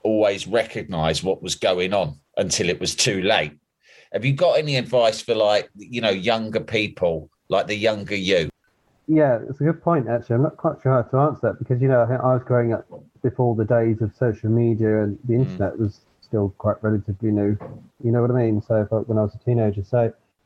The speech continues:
Speaker 2: but I think if I was living in today's times,
Speaker 1: Mm.
Speaker 2: yeah, chances are I probably would be a little bit more aware, so, you know,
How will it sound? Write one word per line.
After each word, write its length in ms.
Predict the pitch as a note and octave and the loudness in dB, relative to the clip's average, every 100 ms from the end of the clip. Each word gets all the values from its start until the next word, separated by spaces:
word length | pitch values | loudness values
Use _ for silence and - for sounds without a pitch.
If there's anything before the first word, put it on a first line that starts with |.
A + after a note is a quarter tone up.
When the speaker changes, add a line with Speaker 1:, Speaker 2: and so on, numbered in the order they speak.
| - | -2
Speaker 2:
but 80 | C#3 | 2
I 120 | B2+ | 2
think 300 | B2+ C3+ A2+ - | 2 -2 -2 -4
if 100 | C3 | 0
I 40 | B2+ | 0
was 100 | A#2 | 2
living 180 | B2 A#2 | 0 0
in 120 | G#2+ | -2
today's 360 | - B2 A#2+ A2+ | 0 2 2 0
times, 240 | A2+ A2 | -2 0
Speaker 1:
Mm. 20 | |
Speaker 2:
yeah, 180 | B2 A2+ G#2 _ - | 2 0 0 _ -2
chances 360 | B2+ F#2+ G#2+ | -2 -2 0
are 140 | A#2 G#2 | 2 2
I 20 | |
probably 280 | - A#2 A#2+ | 2 0 2
would 220 | A#2 A2+ | 2 0
be 160 | A#2 A2+ | 0 0
a 60 | G#2 | 2
little 220 | A2 G#2+ | 0 -2
bit 140 | A2+ - | -8 -2
more 260 | B2 B2 | 2 2
aware, 440 | A2 F#2+ F#2+ F#2+ A2 _ _ _ _ _ | 2 0 0 0 -2 _ _ _ _ _
so, 200 | - A#2 A2 | -8 -4 -4
you 140 | - - | -4 -4
know, 280 | A#2+ A2 G#2+ | 0 2 0